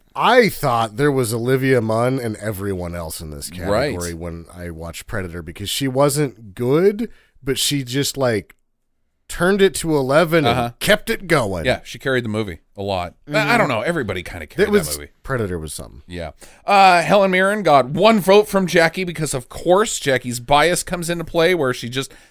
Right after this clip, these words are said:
Speaker 2: "Well, it's Helen Mirren. She's great." She's not!
Speaker 1: Even though she was shitting inside of my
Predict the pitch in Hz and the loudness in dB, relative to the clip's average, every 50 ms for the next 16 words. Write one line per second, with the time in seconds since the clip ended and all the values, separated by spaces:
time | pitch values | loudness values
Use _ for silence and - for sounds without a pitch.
0 | _ - - 147 123 110 - - 143 117 110 104 98 98 101 123 107 82 90 - | _ -4 -2 0 0 0 -2 -6 -6 -6 -6 -6 -6 -4 -2 -2 -2 -4 -6 -8
1 | - 101 - - - 95 107 123 117 92 87 - - - - _ _ _ - - | -10 -10 -10 -6 -2 0 0 0 0 -2 -6 -10 -14 -20 -20 _ _ _ -12 -8
2 | - 247 254 233 220 208 208 240 247 277 302 330 339 339 294 220 - - - - | -6 -6 -6 -6 -6 -8 -6 -2 2 4 6 8 8 8 6 4 0 -4 -12 -10
3 | - 127 139 160 165 165 160 143 - - 135 127 113 101 - - - - - - | -10 -4 -2 0 4 4 4 4 2 -2 -2 -2 -2 -4 -4 -4 -4 -4 0 2
4 | 151 147 143 147 143 139 135 131 123 123 - - 123 113 117 117 117 104 85 104 | 2 4 4 4 4 2 0 0 -2 -2 0 0 2 2 2 2 0 -4 -2 -2
5 | 101 98 | -2 -2